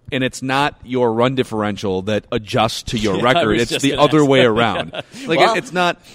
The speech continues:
Speaker 2: they
Speaker 1: it
Speaker 2: scored twenty the other night. That's a plus thirteen.
Speaker 1: Right. Uh, so, so if this were to continue, where they're just, they're minus twenty-four, they're
Speaker 2: Yeah.
Speaker 1: minus whatever, I wouldn't expect them to be in first place in two months from now.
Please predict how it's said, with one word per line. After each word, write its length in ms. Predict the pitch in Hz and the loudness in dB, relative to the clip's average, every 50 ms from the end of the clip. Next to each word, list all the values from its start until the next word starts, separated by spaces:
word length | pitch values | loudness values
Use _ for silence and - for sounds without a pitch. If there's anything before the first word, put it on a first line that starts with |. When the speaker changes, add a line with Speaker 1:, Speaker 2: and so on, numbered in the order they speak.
| - _ | -20 _
Speaker 2:
they 80 | - 147 | -6 -2
Speaker 1:
it 60 | 170 | -2
Speaker 2:
scored 240 | 165 202 220 226 - | 0 2 0 0 0
twenty 340 | - 185 214 240 247 247 - | -2 -4 -4 -2 -2 -2 -2
the 120 | 208 214 | 0 -2
other 160 | 214 214 208 | -2 -2 -4
night. 300 | 202 220 233 247 233 196 | -2 -2 -2 -2 -2 -2
That's 180 | 175 185 - - | -4 -6 -6 -6
a 60 | 202 | -10
plus 320 | 180 - 196 196 196 - - | -8 -6 -4 -4 -4 -4 -4
thirteen. 380 | 208 208 214 - - 240 247 | -4 -6 -6 -6 -6 -2 0
Speaker 1:
Right. 280 | 131 120 101 87 98 180 - _ _ _ - | 2 2 2 0 -4 -8 -10 _ _ _ -10
Uh, 180 | 120 117 113 107 | -6 -4 -4 -4
so, 380 | 95 - 156 143 139 135 - - - | -4 0 2 2 4 2 0 -2 -8
so 320 | - - 151 143 139 127 - _ _ _ _ | -10 -4 -2 0 -2 -2 -4 _ _ _ _
if 220 | - 165 165 - - | -6 -6 -6 -6 -8
this 360 | 123 123 147 175 180 - - | -8 -2 -2 -2 -2 -2 -4
were 140 | 170 165 156 | 0 0 0
to 60 | 147 | 0
continue, 580 | - - 123 110 - - 156 151 135 113 104 92 | 0 -4 -4 -6 -4 -2 -2 -2 0 0 0 0
where 140 | 95 101 101 | -2 -2 0
they're 180 | 104 113 113 | 2 2 0
just, 400 | 110 107 107 104 - - - - _ _ | 2 0 -2 -4 -4 -6 -14 -18 _ _
they're 220 | - 87 107 107 104 | -16 -8 -6 -4 -2
minus 320 | 104 104 104 98 90 - | -2 -2 -4 -4 -6 -10
twenty-four, 800 | - - 95 85 82 82 - - 190 185 175 175 170 170 165 160 | -10 -10 -10 -10 -10 -8 -2 0 2 6 8 8 8 6 6 2
they're 100 | 143 123 107 | 2 0 -2
Speaker 2:
Yeah. 40 | |
Speaker 1:
minus 340 | 107 101 101 104 101 92 - | -2 -4 -6 -6 -8 -10 -8
whatever, 540 | 101 107 135 147 143 135 139 139 139 135 123 _ _ _ _ _ _ _ _ _ - | -6 0 0 0 2 2 0 -2 -2 -2 -4 _ _ _ _ _ _ _ _ _ -4
I 120 | 131 131 | -2 -2
wouldn't 300 | 127 131 135 139 131 131 | 0 0 0 -2 0 -2
expect 420 | 123 - - - - 117 110 - - | -4 -4 -4 -2 0 0 0 0 0
them 220 | 117 104 101 101 | -2 0 0 -2
to 100 | - 110 | -4 -6
be 160 | 104 107 98 | -6 -4 -4
in 100 | 98 90 | -4 -6
first 300 | - - 104 101 92 - | -8 -8 -8 -8 -8 -8
place 360 | - - 104 98 98 92 - 90 | -6 -4 -4 -2 -2 -4 -6 -10
in 100 | 90 85 | -12 -10
two 120 | - 104 | -8 -6
months 220 | 98 113 123 117 - | -4 -4 -6 -6 -8
from 140 | - 90 82 | -12 -12 -12
now. 320 | 78 73 71 67 - | -12 -14 -16 -16 -18